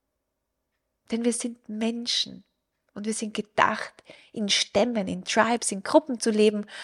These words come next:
und nicht alleine einfach nur zu funktionieren und den Konsum am,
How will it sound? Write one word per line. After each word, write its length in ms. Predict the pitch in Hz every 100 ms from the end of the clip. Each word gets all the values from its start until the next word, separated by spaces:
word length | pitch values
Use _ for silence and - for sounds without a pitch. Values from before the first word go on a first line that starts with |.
| - - - _
und 300 | - 214 -
nicht 680 | 233 247 277 - - - - - _ _ _ _ -
alleine 840 | 214 202 196 196 214 202 185 196 _ _
einfach 500 | - 202 214 214 -
nur 220 | 208 208
zu 120 | 208 -
funktionieren 880 | - 196 - - 202 196 214 226 190
und 200 | 185 - - - - - _ _ _ _ _ _ _ _ _ _ _ _ _ _ _ _ _ _ -
den 140 | 208
Konsum 540 | 202 226 208 - 269 254
am, 300 | 185 196